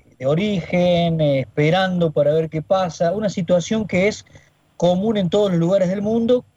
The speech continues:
salvo aquellas ligas que de a poquito van a ir volviendo a, a disputarse. Eh, si te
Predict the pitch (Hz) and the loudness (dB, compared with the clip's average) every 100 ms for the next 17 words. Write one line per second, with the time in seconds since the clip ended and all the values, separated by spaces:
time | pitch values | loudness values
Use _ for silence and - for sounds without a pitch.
0 | _ _ - 233 220 226 214 175 214 208 | _ _ -6 0 0 2 0 0 -2 -2
1 | 185 214 214 - 175 170 170 175 175 185 | -2 -2 -4 0 0 0 -2 -4 -2 0
2 | 185 180 185 170 160 180 214 170 143 - | 0 0 0 2 2 2 0 0 -2 -4
3 | _ _ _ _ 147 147 147 151 139 165 | _ _ _ _ -2 0 0 0 0 -2
4 | 160 160 143 131 147 123 _ _ _ - | 2 2 2 -4 -8 -8 _ _ _ -10
5 | 156 _ _ - - - 180 - 185 | -10 _ _ -16 -8 -4 -2 -2 -4